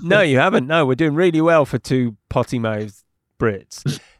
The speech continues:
Speaker 1: The, I can't, I could never kill something like this. I think if I saw a mosquito, uh, under your lens, I might have to start just wearing repellent more and
Speaker 2: <laughs> Yeah.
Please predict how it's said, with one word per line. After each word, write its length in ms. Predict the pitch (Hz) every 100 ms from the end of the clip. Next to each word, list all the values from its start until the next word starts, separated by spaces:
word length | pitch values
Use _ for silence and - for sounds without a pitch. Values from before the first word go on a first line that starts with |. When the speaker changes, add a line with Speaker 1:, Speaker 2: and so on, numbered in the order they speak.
| _ _ _ _ _ _
Speaker 1:
The, 520 | - 160 143 190 208 -
I 140 | 208
can't, 340 | 233 254 254 202
I 140 | 190
could 200 | 214 214
never 220 | 185 247 254
kill 260 | - 214
something 220 | 208 160
like 160 | 101 95
this. 160 | 107 143
I 100 | 143
think 180 | 202
if 80 | 220
I 80 | 254
saw 200 | - 208
a 40 |
mosquito, 720 | 175 165 - 196 185 127 92 - -
uh, 140 | 120 120
under 240 | 135 127
your 260 | 123 139 131
lens, 640 | 135 127 80 _ - - _ _ _ -
I 40 |
might 200 | 165 185
have 140 | 170 -
to 120 | 139
start 380 | - 135 120 -
just 220 | 123 -
wearing 260 | 127 117
repellent 540 | 110 107 - 165 139 -
more 320 | 98 82 85 _ _ _ _
and 300 | 120 117 107
Speaker 2:
<laughs> 20 |
Yeah. 140 | 175